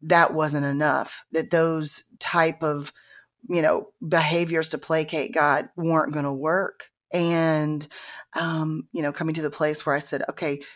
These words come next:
do I wanna be real before God? Do I want to, um, continue to play this role? Or am I gonna let him do things in my life to really let us get somewhere?"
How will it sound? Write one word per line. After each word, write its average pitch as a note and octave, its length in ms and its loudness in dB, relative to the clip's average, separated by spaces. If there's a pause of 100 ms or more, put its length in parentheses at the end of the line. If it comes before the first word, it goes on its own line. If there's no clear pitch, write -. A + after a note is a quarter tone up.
(140)
do E3 180 2
I D#3+ 80 10
wanna D#3 200 2
be F#2+ 120 -6
real E3+ 300 0
before B3 300 0
God? C#4+ 340 4 (440)
Do F3+ 220 2
I E3+ 140 6
want E3 440 2
to, D#3 600 -2 (340)
um, D3+ 300 2
continue E3 480 -4
to D3 80 -2
play E3 340 -2
this E3 220 -2
role? E3+ 520 -2 (100)
Or F3 560 6
am E3+ 120 2
I F#3 140 6
gonna G#3+ 260 4
let F3+ 300 4
him E3+ 240 -2
do E3+ 220 -2
things E3+ 300 0
in D#3+ 100 2
my D3+ 140 4
life D3+ 540 2 (440)
to E3 200 0
really E3+ 800 0
let E3+ 280 2
us E3 200 2
get F3 340 0
somewhere?" - 880 -4